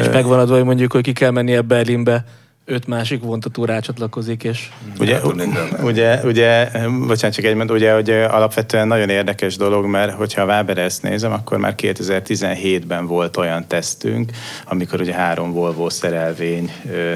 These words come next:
Speaker 1: konvojban ment az M nulláson, nagyjából ötven kilométert,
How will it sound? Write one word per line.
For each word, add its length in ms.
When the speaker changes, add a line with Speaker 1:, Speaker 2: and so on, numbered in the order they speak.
Speaker 1:
konvojban 640
ment 280
az 80
M 180
nulláson, 520
nagyjából 440
ötven 380
kilométert, 920